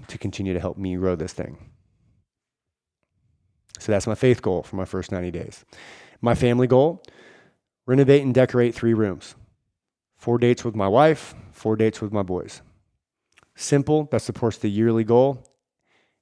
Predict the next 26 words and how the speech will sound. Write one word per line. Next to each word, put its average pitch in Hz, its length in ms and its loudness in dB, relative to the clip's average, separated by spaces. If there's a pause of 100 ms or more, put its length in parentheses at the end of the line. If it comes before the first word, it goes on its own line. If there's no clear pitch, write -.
(100)
And 104 100 -8
then 104 80 0
again, 107 200 0
I, 104 80 -2
these, 113 320 -4
these, 104 400 -6
these, 110 380 -4
these 107 240 -6
quarters 131 500 2
will 113 120 0
continue 113 580 -2
to 98 340 -2 (800)
improve 127 440 0
upon 104 520 0
and, 98 260 -6
and 101 280 -4
move 110 240 0
forward 113 360 -2
toward 107 220 -4
this, 98 160 -6
uh, 101 260 -6
this 107 200 -6
to 110 120 -6
the 98 100 -2
overall 95 400 -2
goal. 90 300 -6